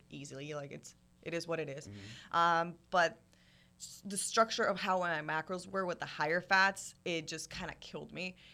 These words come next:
Speaker 1: And I was running on really low energy all the time, and just with the hiit cardio as well, like, all the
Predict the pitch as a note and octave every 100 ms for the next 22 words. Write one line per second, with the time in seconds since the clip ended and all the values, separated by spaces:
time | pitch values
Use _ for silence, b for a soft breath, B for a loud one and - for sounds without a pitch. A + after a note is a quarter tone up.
0 | B D#3+ D#3+ D#3 D#3 - D3 C#3+ D3+ D#3
1 | E3 E3 D#3+ D3+ D#3+ F#3 F#3+ F#3 - D#3+
2 | D#3+ D#3 - D3 D#3+ E3+ - D#3 D3+ D3+
3 | D#3+ C#3+ C#3+ C#3 C#3+ D3 C#3 B2+ - E3+
4 | - D3 - E3 - - F#3+ - E3+ D#3+
5 | D#3+ D#3+ D#3 D#3+ D#3 D#3+ D#3 D3+ D#3+ -
6 | - D#3 D3+ D#3